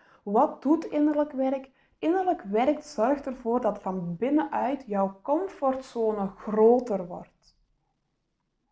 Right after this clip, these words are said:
En ik zal jou leren om dat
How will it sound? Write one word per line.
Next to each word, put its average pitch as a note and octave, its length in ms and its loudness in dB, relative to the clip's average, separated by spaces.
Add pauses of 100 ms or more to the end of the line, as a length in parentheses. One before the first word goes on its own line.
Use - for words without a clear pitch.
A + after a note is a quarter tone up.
(140)
En B3 140 -4
ik D#4 80 0
zal D#4+ 280 4
jou C#4+ 220 2
leren B3+ 340 0
om A3 280 -2 (200)
dat A#3 480 0